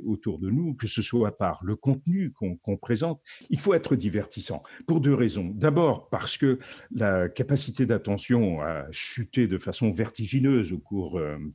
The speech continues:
de, de, des deux dernières décennies. Et, euh, ensuite, parce que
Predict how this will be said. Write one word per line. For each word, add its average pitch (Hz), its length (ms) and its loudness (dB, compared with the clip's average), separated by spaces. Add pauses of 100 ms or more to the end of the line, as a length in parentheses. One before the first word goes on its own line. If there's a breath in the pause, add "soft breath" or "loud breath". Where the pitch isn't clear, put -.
de, 87 220 -8
de, 90 140 -18 (100)
des 95 80 -6
deux 95 160 -4
dernières 87 440 -2
décennies. 135 440 0 (720 loud breath)
Et, 139 360 2
euh, 147 180 -2
ensuite, 120 380 0 (100)
parce 120 300 -4
que 180 340 2